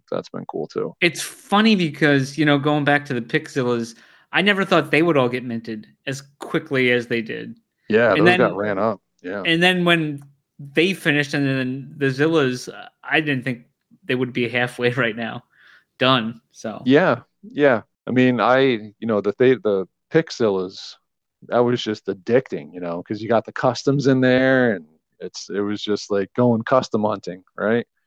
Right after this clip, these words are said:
Speaker 2: Yeah.
Speaker 1: And you knew, you knew that there was a, still that one alien left, uh, up until the very end. So
Speaker 2: Ugh. Yeah, that last, like, hundred and so,
Speaker 1: <laughs>
Speaker 2: nobody
Speaker 1: Yeah.
Speaker 2: could see,
Speaker 1: Yeah.
Speaker 2: right?
Speaker 1: Oh, yeah, just buzz, buzz, buzz. Yeah.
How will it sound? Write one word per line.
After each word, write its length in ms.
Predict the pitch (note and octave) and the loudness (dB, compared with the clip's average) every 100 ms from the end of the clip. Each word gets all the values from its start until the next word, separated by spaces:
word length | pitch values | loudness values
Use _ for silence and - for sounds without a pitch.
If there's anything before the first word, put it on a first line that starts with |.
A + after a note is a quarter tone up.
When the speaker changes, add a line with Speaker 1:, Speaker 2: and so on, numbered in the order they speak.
| _ - | _ 0
Speaker 2:
Yeah. 160 | C#3+ C3+ | 2 4
Speaker 1:
And 40 | A2 | 2
you 40 | |
knew, 260 | B2 B2 G#2+ | 4 4 4
you 240 | A2 B2 | 4 4
knew 180 | C3 C3 | 6 6
that 120 | A#2+ A#2 | 6 6
there 120 | A2+ | 6
was 180 | A2 G2+ | 6 4
a, 240 | F2 E2+ _ | 0 0 _
still 300 | - - A#2 | -6 2 4
that 200 | A2+ F#2 | 4 4
one 200 | A#2+ A#2 | 0 0
alien 440 | F#2+ A#2+ B2+ B2 | 0 2 2 2
left, 380 | B2 B2 B2+ - - _ _ | 2 0 -2 -8 -20 _ _
uh, 140 | F2 E2 - | -12 -8 -6
up 140 | A2+ | -6
until 280 | A2+ - G#2 | -4 -2 -2
the 140 | G2 F#2+ | -2 -4
very 420 | A2 A#2 A#2 F2 | 0 2 2 -2
end. 380 | E2+ A#2 F#2+ F#2 _ _ _ D3 | -2 -2 -4 -8 _ _ _ 2
So 60 | |
Speaker 2:
Ugh. 300 | C#3+ C#3+ - - - _ - _ _ - | 4 4 2 -4 -18 _ -20 _ _ 2
Yeah, 180 | F3+ E3 | 4 4
that 200 | D#3+ D#3 | 2 4
last, 360 | E3+ F3 - | 2 2 0
like, 180 | D3+ C#3 | -2 -2
hundred 420 | - D#3 D3+ D#3+ | -4 -6 -6 -8
and 120 | C#3+ | -8
so, 540 | C#3 C#3 A#2+ A#2 A#2 - | -2 2 2 2 -4 -8
Speaker 1:
<laughs> 40 | - | -4
Speaker 2:
nobody 360 | C#3 D#3 F3+ | 4 6 6
Speaker 1:
Yeah. 100 | D#3+ C3+ C3 | 6 6 2
Speaker 2:
could 80 | - - _ | -4 -20 _
see, 520 | - - F3+ G3+ A#2+ G2+ | -16 -2 0 2 0 0
Speaker 1:
Yeah. 180 | G2+ G#2+ | 0 0
Speaker 2:
right? 260 | C3 C#3 D#3+ | 2 0 2
Speaker 1:
Oh, 120 | C3 | 4
yeah, 300 | B2 C3 D#2+ | 4 4 2
just 280 | E2 G#2 - | -2 -6 0
buzz, 420 | G2+ G2 F#2 - | 2 4 2 -4
buzz, 440 | - F#2 G2 E2+ _ | 0 2 2 -2 _
buzz. 520 | E2+ F#2 D2 - - - | -2 -2 -4 -12 -12 -8
Yeah. 240 | - | -6